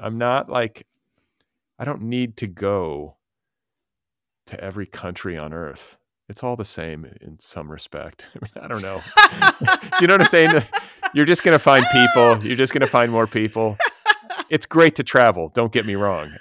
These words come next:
Speaker 1: But I mean, like, I think there was maybe more of a mania for it in me
Speaker 2: Yes,
Speaker 1: when I was
Speaker 2: absolutely.
Speaker 1: younger.
Speaker 2: Absolutely. I felt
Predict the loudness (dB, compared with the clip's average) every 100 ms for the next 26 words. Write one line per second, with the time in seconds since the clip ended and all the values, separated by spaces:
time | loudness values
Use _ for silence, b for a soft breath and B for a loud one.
0 | -8 0 2 2 -2 -2 -2 -2 -6 -10
1 | -6 -4 -2 -4 -4 -4 -4 -4 -4 -4
2 | -6 -8 -10 -10 -10 -10 -12 -12 -14 -14
3 | -12 -10 -14 _ -20 -16 -12 -10 -10 -14
4 | -16 -12 -10 -8 -10 -12 -14 -16 -20 -20
5 | _ _ _ -18 -16 -16 -16 -18 -18 -14
6 | -14 -10 -10 -12